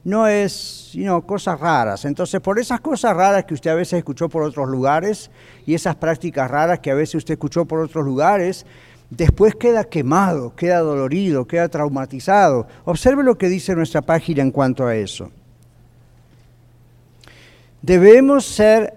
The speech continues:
de un mismo sentir y para lograrlo debemos depurar las falsas enseñanzas aprendidas en contextos anteriores,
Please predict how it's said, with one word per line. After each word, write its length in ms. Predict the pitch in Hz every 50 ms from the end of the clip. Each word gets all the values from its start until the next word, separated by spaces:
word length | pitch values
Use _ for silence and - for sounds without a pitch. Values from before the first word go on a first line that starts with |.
| - - - -
de 140 | 147 143 170
un 80 | 170
mismo 320 | 180 202 233 233 214 214 196
sentir 460 | - 185 165 156 - - 202 220 214
y 80 | 226 -
para 260 | - 175 160 156 151
lograrlo 520 | 147 143 143 147 175 202 220 226 214 208
debemos 420 | 160 160 160 170 190 202 208 165 151
depurar 420 | 170 151 - 143 147 160 175 185
las 160 | 185 165 135
falsas 640 | - - - - 185 196 208 185 - 220 208 - -
enseñanzas 960 | 180 165 151 - 151 139 139 147 165 185 196 185 160 139 - 143 127 123 -
aprendidas 880 | 135 120 - 143 131 131 131 123 139 160 170 175 180 180 185 180 - - -
en 140 | 139 131
contextos 720 | 120 - 135 135 131 - 151 151 165 - - - 170 - -
anteriores, 960 | 147 131 120 - 131 120 120 131 135 143 143 135 117 110 107 - - - -